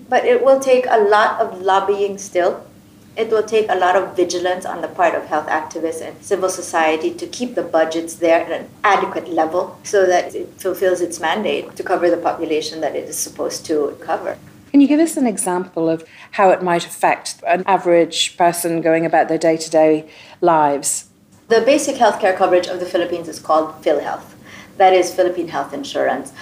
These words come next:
Speaker 1: So you have to pay a small premium to be covered by that.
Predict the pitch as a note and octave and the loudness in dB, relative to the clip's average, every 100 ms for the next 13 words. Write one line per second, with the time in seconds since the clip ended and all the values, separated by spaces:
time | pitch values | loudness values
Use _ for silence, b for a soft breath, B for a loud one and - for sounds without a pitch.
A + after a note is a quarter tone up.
0 | B - G#3 G#3 A#3+ - E4+ F4 - - | B -4 -2 0 -2 0 0 0 -4 -6
1 | G#3 F#3 - - - D#4+ F4+ F#4 A3+ F#3+ | -2 -2 -2 -6 -8 0 0 0 -2 -2
2 | F3 - - - - G3+ G#3 - E3+ D#3+ | -4 -8 -14 -20 -8 -2 -2 -2 -4 0
3 | D3+ D3 B2+ - G2+ - - | -2 0 -2 0 0 -2 -6